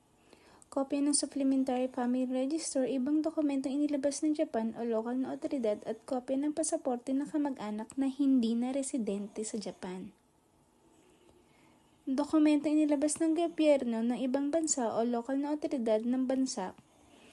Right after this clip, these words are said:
Kailangan nakalagay dyan ang pangalan, petsa ng kapanganakan, address o tinitirhan ng kamag-anak na iyon na hindi na residente ng Japan.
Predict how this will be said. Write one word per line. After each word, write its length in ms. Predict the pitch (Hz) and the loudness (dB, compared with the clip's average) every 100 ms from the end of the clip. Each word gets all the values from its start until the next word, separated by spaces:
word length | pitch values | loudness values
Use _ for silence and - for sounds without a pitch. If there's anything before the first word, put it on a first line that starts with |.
| - - - | -20 -14 -4
Kailangan 480 | 285 277 262 262 285 | 0 2 2 0 0
nakalagay 560 | 302 330 339 311 311 | 0 2 2 4 4
dyan 240 | 262 233 226 | 2 0 0
ang 80 | 247 | -2
pangalan, 640 | 226 214 202 196 208 226 | -2 -4 -4 -6 -6 -6
petsa 320 | 208 202 - | -6 -6 -6
ng 160 | 208 208 | -6 -8
kapanganakan, 880 | 214 - 208 214 254 294 254 240 262 - - - _ | -10 -8 -6 -4 -4 -4 -4 -4 -6 -12 -20 -20 _
address 480 | - 277 269 233 226 | -2 0 2 2 0
o 160 | 262 277 | -2 -2
tinitirhan 640 | 339 330 330 330 285 302 | 0 0 0 0 2 2
ng 80 | 311 | 2
kamag-anak 640 | 330 320 302 - 220 254 | 2 2 0 -2 -2 -2
na 160 | 302 285 | -2 0
iyon 320 | 269 208 233 | 0 0 0
na 80 | 285 | 0
hindi 400 | 311 349 302 262 | 0 2 4 4
na 80 | 269 | 4
residente 640 | 277 269 240 208 202 226 | 0 0 -2 -2 -4 -6
ng 160 | 214 214 | -6 -6
Japan. 400 | 190 - 180 | -8 -8 -8